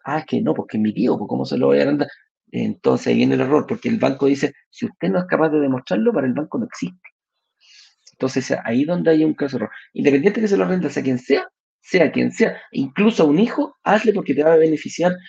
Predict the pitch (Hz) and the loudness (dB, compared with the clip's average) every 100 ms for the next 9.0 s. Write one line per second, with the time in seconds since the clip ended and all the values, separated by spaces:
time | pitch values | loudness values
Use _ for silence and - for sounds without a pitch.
0 | - _ - 147 147 147 139 139 139 147 | -20 _ 0 2 4 4 2 0 0 0
1 | 151 - - 160 165 151 143 139 147 143 | 0 -4 -2 0 0 -2 -2 0 0 0
2 | 139 135 139 147 139 123 135 135 117 123 | -4 -4 -6 -6 -6 -8 -10 -8 -6 -4
3 | 123 107 104 110 113 - 110 117 123 _ | -4 -6 -6 -8 -8 -10 -6 -6 -6 _
4 | _ _ _ 101 107 104 - _ _ - | _ _ _ -12 -10 -10 -14 _ _ -20
5 | - _ - 165 185 _ _ _ _ _ | -20 _ -12 -10 -10 _ _ _ _ _
6 | _ _ _ - 120 131 131 120 120 - | _ _ _ -6 0 2 2 0 -2 -4
7 | 110 117 135 127 - - - - _ _ | 0 0 0 -4 -8 -12 -16 -20 _ _
8 | - - - - _ _ 233 208 131 117 | -20 -18 -18 -20 _ _ 4 4 4 0